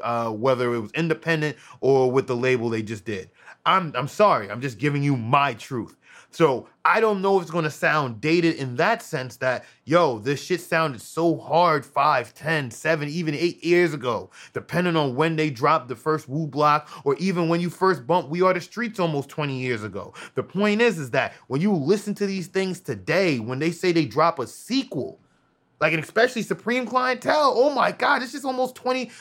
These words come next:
twenty plus years itself. So when you think about this, are these things gonna age well? Or did they wait? I, and when I say age well, like, I, we already know those did, but are these sequels gonna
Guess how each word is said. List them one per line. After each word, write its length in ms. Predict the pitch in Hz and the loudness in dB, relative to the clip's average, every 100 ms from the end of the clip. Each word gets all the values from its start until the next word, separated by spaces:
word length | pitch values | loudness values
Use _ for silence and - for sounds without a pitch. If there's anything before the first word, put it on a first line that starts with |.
| - | -8
twenty 240 | 269 262 | -4 -4
plus 280 | 247 269 254 | 2 0 2
years 220 | 269 269 | -2 -2
itself. 580 | 254 - 339 392 220 - _ _ _ _ _ _ _ _ _ | -4 -4 0 2 2 -2 _ _ _ _ _ _ _ _ _
So 420 | - 269 240 175 - _ - | -4 4 4 4 -2 _ 0
when 160 | 196 | 0
you 240 | 240 311 - | 4 2 2
think 220 | 302 330 | 0 2
about 380 | 320 185 160 147 | 2 4 2 0
this, 180 | 143 127 - _ _ - | -4 -4 -10 _ _ 2
are 280 | 226 294 | 4 4
these 280 | 254 277 285 | 2 0 0
things 380 | - 247 254 233 | -2 -4 -4 -2
gonna 260 | 208 220 - - | -2 -2 -4 -2
age 420 | 214 254 247 175 | -2 0 -4 0
well? 380 | 160 107 - - _ | 2 0 -4 -16 _
Or 180 | 175 170 | 4 4
did 280 | 143 208 190 | 4 2 4
they 140 | 247 | 2
wait? 360 | 202 139 220 214 | 2 2 2 2
I, 220 | 214 196 - - | 0 0 -2 0
and 120 | 196 | 2
when 100 | 208 | 4
I 60 | 247 | 4
say 200 | 277 247 | 2 -2
age 300 | - 240 247 | -2 -2 -2
well, 260 | 208 220 214 | 2 4 4
like, 240 | 196 170 | 4 2
I, 100 | 147 | 0
we 180 | 151 208 | 0 2
already 200 | 262 240 | 0 2
know 260 | 170 220 214 | 2 4 4
those 380 | 143 220 247 127 | 4 4 2 -4
did, 320 | 113 98 92 - - | -6 -6 -12 -18 2
but 180 | 165 156 | 2 4
are 140 | 156 | 0
these 300 | 151 226 - | 2 0 -2
sequels 560 | - 262 330 233 175 135 | -4 0 0 2 2 2
gonna 220 | 143 135 | 0 -2